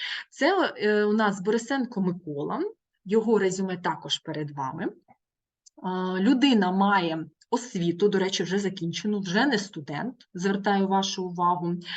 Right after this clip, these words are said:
Е, навчався в нашому університеті. Щоправда, я не знаю, на якому факультеті,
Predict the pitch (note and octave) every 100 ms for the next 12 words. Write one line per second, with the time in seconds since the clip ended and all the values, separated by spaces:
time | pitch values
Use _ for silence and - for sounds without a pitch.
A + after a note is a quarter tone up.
0 | - - - - - - - _ _ -
1 | G#3 G3+ G#3+ G#3+ A#3 F#3+ G3+ F3+ F3 -
2 | G3 A3 B3 C4 D4 D4 A4+ F4+ D#4 -
3 | G#4 D#4+ D4 C#4+ F4 D#4 F4+ E4+ G3+ A#3+
4 | C#4 D4 D#4 D#4 B3 B3 C#4+ G#3 G3+ A3
5 | D#4+ D4 A#3 A3 C#4 C#4+ B3+ - A#3 -
6 | G#3 G3+ - C3